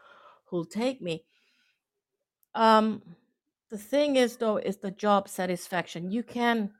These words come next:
be in your job, whatever job you're in. You can go in at nine and leave at five, and you can be the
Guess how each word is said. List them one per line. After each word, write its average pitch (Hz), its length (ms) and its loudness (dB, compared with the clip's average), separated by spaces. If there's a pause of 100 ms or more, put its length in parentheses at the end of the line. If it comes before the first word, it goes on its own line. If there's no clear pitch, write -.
(680)
be 240 340 -2 (120)
in 160 340 -10 (320)
your 165 180 -10
job, 147 380 -10 (100)
whatever 156 340 -10
job 143 340 -14 (520)
you're 147 200 -10
in. 147 220 -6 (720)
You - 100 -20
can 190 160 -2
go 220 180 8
in 226 140 8
at 196 160 6
nine 170 480 0
and 160 140 -16
leave 170 260 -6
at 156 140 -14
five, 147 540 -6 (840)
and 151 200 -14
you 160 100 -6
can 156 280 -10
be 156 440 -4 (400)
the 143 280 -8